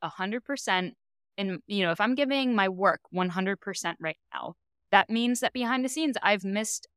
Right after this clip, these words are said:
my daughter's recital. Or if I'm working on my book, that means that I have literally l-, neglected my friends for two months at that point." You know, like,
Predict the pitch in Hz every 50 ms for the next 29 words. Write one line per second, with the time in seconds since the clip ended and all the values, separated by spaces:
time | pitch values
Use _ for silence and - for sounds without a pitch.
0 | _ _ 202 208 214 214 208 214 214 208 214 180 208 214 220 226 226 214 - 233
1 | 226 - 247 233 233 190 156 139 139 131 - - - 185 180 185 185 180 180 180
2 | - _ _ _ _ _ _ - 214 208 - - - 196 202 226 233 226 214 233
3 | 220 - 240 233 226 226 233 226 226 196 - 285 285 196 170 - _ _ - 202
4 | - - 214 208 214 226 240 240 240 - 247 - - _ _ _ - 190 214 247
5 | 277 277 320 311 277 226 196 190 190 202 240 277 311 311 311 302 294 277 277 -
6 | - 220 220 240 202 - 196 190 247 285 - 320 311 285 277 254 254 - 254 240
7 | 240 226 233 214 - - 226 214 208 214 - - _ - - - 294 285 269 233
8 | 226 240 247 233 - - - - - - 147 139 - _ - - 180 156 156 190
9 | - 233 233 233 240 247 214 262 - -